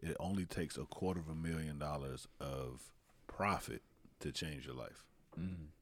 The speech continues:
Speaker 1: You know what I mean? Like, people think that you gotta make millions of dollars,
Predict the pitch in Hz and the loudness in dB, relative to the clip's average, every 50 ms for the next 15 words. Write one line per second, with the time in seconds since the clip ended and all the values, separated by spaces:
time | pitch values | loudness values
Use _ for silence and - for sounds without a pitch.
0 | - - - - - - - - - - - 82 90 92 92 90 92 92 92 92 | -20 -20 -20 -20 -20 -20 -20 -20 -12 -4 -2 2 4 4 4 6 6 6 6 6
1 | 87 87 85 78 71 - - - - - - - - - - - 127 120 120 107 | 6 4 2 2 0 -4 -8 -14 -20 -20 -20 -18 -18 -6 2 6 6 8 8 8
2 | 113 104 98 90 90 90 90 85 78 76 76 78 76 67 69 71 73 78 80 80 | 8 6 6 4 2 2 2 2 2 2 0 0 0 -2 -2 -2 -2 0 0 0
3 | 80 78 76 69 69 73 71 76 80 78 73 69 67 - - | 0 0 -2 -2 -4 -4 -2 0 0 0 -2 -2 -6 -8 -8